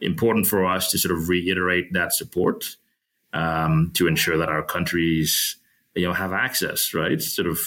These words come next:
fuel is, you know, the engine of, of our economies, right? Ensuring sort of consistent and stable fuel supply is, is a very significant part, uh, part of our mandate.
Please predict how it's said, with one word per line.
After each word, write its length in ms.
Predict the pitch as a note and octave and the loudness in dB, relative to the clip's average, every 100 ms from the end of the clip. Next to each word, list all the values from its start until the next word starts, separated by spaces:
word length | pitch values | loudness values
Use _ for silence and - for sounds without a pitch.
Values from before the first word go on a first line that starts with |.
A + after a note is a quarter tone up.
| - | -8
fuel 640 | - - F#2+ G2+ G2 F#2 F#2 | -6 -2 2 4 4 4 4
is, 520 | F2+ E2+ E2 - - | 4 2 2 0 0
you 100 | E2 | 2
know, 100 | D#2+ | 2
the 200 | D#2+ E2 | 2 2
engine 260 | F2+ F2 F2 | 2 0 0
of, 320 | E2 D#2+ D#2+ | 0 -2 -2
of 160 | D#2+ | 0
our 160 | F2 E2 | 0 0
economies, 680 | D#2 F2 F#2+ F2 D#2 C#2+ D#2 | 0 -2 0 2 2 0 0
right? 320 | D#2 G#2 B2 - _ _ _ - | 0 0 -2 -10 _ _ _ -2
Ensuring 760 | F2 E2 A#2+ G2 F2+ E2 D#2+ | 0 2 2 2 0 0 -2
sort 160 | D#2 E2 | -2 -4
of 80 | - | -4
consistent 520 | E2 - F2 - E2+ | -2 0 -2 -2 -2
and 100 | E2 | -2
stable 360 | - E2+ D#2+ | 0 0 0
fuel 240 | D#2 F2 D#2+ | 2 2 2
supply 600 | D#2 D#2 D#2+ D#2+ D#2 D#2 | 0 0 0 2 2 2
is, 440 | D#2+ D#2+ D#2 - - - - _ | 2 2 0 -4 -8 -20 -20 _
is 140 | E2+ D#2+ | 0 0
a 40 | |
very 220 | D#2 F2 | 2 0
significant 560 | - F#2 E2+ E2+ E2 D#2+ | 2 0 0 0 0 -2
part, 420 | F2 D#2+ E2 - | -2 -2 -2 -2
uh, 360 | D#2+ D#2+ D#2+ F2 | -2 0 -2 -4
part 200 | - E2+ | -4 -2
of 80 | E2 | 0
our 160 | D#2+ D#2+ | 0 0
mandate. 720 | D#2+ E2 E2 E2+ E2 D#2+ | 0 0 2 2 2 -2